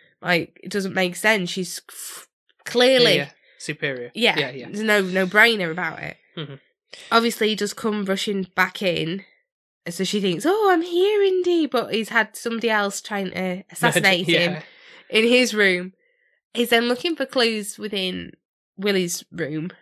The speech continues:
Speaker 2: Mm-hmm.
Speaker 1: And why does it have to be the boob statue? Why does
Speaker 2: <laughs> I
Speaker 1: he
Speaker 2: know.
Speaker 1: have to hold the boobs
Speaker 2: Go, yeah.
Speaker 1: to get
Speaker 2: Pushing,
Speaker 1: through?
Speaker 2: yeah.
Speaker 1: Like, that's just irritating me for some reason.
Speaker 2: Sexist.
Speaker 1: Of
Speaker 2: Yeah.
Speaker 1: all things,
Speaker 2: Yeah.
Speaker 1: like, why? I d-,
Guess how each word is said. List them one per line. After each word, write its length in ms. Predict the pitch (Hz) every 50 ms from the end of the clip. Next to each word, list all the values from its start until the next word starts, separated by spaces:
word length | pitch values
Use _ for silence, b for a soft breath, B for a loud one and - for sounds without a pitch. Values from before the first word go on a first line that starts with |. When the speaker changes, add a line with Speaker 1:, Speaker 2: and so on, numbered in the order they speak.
| _ -
Speaker 2:
Mm-hmm. 200 | 147 139 131 135 - _ _ _ _ _ _ _ _ _ _ _ _ _ _ -
Speaker 1:
And 100 | 254 269
why 160 | 311 339 381
does 100 | 381 330
it 80 | 349 285
have 160 | 311 330 -
to 80 | - 302
be 120 | 311 320
the 80 | 285 285
boob 400 | - 269 269 262 262 240 196 -
statue? 720 | - - - 226 202 - - - - - 190 175 170 170 180
Why 200 | 202 202 208 208
does 100 | 226 233
Speaker 2:
<laughs> 20 | 247
I 20 |
Speaker 1:
he 40 | -
Speaker 2:
know. 100 | 302 320
Speaker 1:
have 100 | 339 -
to 100 | - 320
hold 240 | 302 339 349 339 -
the 60 | 320
boobs 520 | 269 302 285 247 214 180 170 170 175 - -
Speaker 2:
Go, 100 | 160 156 - _ _ _ -
yeah. 200 | 165 151 143 135 - B B B B B B -
Speaker 1:
to 120 | - 254 240
get 240 | - 247 220 208 -
Speaker 2:
Pushing, 120 | - 135
Speaker 1:
through? 320 | 139 226 214 190 175 165 156
Speaker 2:
yeah. 120 | 135 135 - _ _ _ -
Speaker 1:
Like, 200 | - 220 208 214
that's 340 | 277 262 247 240 240 240 -
just 180 | - 240 - 233
irritating 680 | 208 196 190 - 202 175 165 180 - - 180 175 175
me 160 | 170 165 170
for 140 | 170 - 185
some 200 | - 175 170 170
reason. 500 | 160 156 160 170 175 165 170 180 180 - b b b b b b b b b _
Speaker 2:
Sexist. 680 | - - - - _ - - - - - - - - _ _ _ -
Speaker 1:
Of 60 | 240
Speaker 2:
Yeah. 60 | 302
Speaker 1:
all 180 | 330 320 311 285
things, 540 | - 254 208 185 175 170 165 165 180 - -
Speaker 2:
Yeah. 60 | 160
Speaker 1:
like, 300 | 190 185 175 180 170 165 -
why? 380 | 202 190 175 165 170 170 - _ _ _ _ _ _ - -
I 40 |
d-, 120 | 190 -